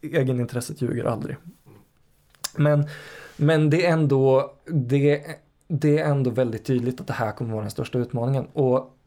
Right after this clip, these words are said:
om man då tittar på det politiska landskapet inför det här, så,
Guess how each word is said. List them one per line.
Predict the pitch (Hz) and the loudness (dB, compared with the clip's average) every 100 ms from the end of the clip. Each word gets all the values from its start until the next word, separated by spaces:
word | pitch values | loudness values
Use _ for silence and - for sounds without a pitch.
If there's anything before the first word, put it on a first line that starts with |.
| _ _ _ _ _ _ _ - | _ _ _ _ _ _ _ -4
om | 147 | -2
man | 131 | 0
då | 131 | 0
tittar | 147 156 147 | 0 -2 -4
på | 131 | -6
det | 120 120 | -6 -4
politiska | 131 123 143 147 | -2 -4 -4 -2
landskapet | 147 139 - - - - | 0 0 -2 -6 -8 -6
inför | 156 151 147 170 165 156 | 0 0 0 0 0 0
det | 139 | 0
här, | - - - - | -2 -4 -6 -10
så, | - 143 - | -8 -4 -4